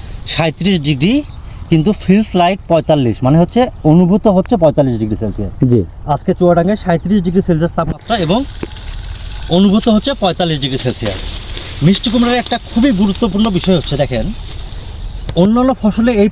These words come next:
Speaker 1: প্রবলেমটা এত বেশি নাই, কিন্তু মিষ্টি কুমড়াতে আছে। গরমে আমরা মিষ্টি কুমড়ার হাইব্রিড ভালো জাত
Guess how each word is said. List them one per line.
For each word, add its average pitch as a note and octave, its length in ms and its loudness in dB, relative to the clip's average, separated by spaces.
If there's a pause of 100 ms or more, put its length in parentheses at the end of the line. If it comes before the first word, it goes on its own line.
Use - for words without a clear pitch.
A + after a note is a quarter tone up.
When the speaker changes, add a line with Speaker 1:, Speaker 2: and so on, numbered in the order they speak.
Speaker 1:
প্রবলেমটা A3 400 2
এত F3 220 0
বেশি A#3 240 4
নাই, D#3+ 320 2
কিন্তু G3 400 4
মিষ্টি G3 320 4
কুমড়াতে E3 360 2
আছে। C3+ 240 -2
গরমে F#3 380 4
আমরা A3+ 320 2 (440)
মিষ্টি F#3 320 4
কুমড়ার A3 280 4
হাইব্রিড F3+ 460 2
ভালো F3 240 2
জাত F#3+ 140 2